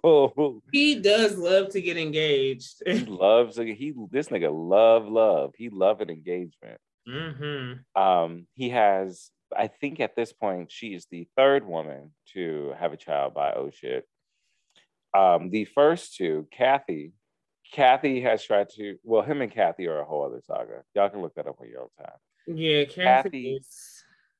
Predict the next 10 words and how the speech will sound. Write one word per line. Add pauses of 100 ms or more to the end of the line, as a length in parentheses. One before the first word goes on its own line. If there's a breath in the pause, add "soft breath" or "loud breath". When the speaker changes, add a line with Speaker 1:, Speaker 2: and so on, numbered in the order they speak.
(180)
Speaker 1:
the
white
lady's,
like,
Coley,
I
think (260)
is
her
name.